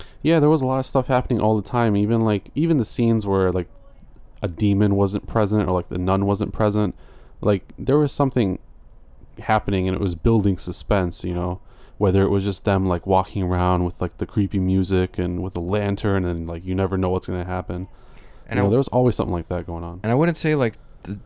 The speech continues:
Speaker 2: like, it had bad jump scares, but,
Speaker 1: Mm-hmm.
Speaker 2: like, you could see them coming, you know?
Speaker 1: Yeah,
Speaker 2: That's
Speaker 1: they were kinda predictable.
Speaker 2: They're, they were kinda predictable. Uh, it seemed like it was, uh,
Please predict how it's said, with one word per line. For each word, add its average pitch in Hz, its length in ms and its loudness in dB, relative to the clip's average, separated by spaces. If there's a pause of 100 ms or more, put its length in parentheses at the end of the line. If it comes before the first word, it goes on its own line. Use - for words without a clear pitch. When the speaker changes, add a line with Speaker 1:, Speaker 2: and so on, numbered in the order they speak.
(160)
Speaker 2:
like, 104 220 -2
it 107 80 0
had 101 260 0
bad 107 320 4
jump 123 260 2
scares, 135 580 0 (500)
but, 104 60 -4
Speaker 1:
Mm-hmm. 92 200 0
Speaker 2:
like, 113 180 0
you 131 80 2
could 135 160 0
see - 160 0
them 101 160 2
coming, 95 380 0
you 98 60 0
know? 107 240 0 (480)
Speaker 1:
Yeah, 127 140 4
Speaker 2:
That's 110 140 4
Speaker 1:
they 135 80 4
were 139 140 4
kinda 110 220 2
predictable. 87 560 -6 (500)
Speaker 2:
They're, - 180 -10 (280)
they 165 120 -8
were 160 60 -2
kinda 147 220 -2
predictable. 110 600 -4
Uh, 98 240 0 (920)
it 120 100 -2
seemed 175 300 2
like 131 240 0
it 123 80 0
was, 117 260 -2
uh, 104 140 0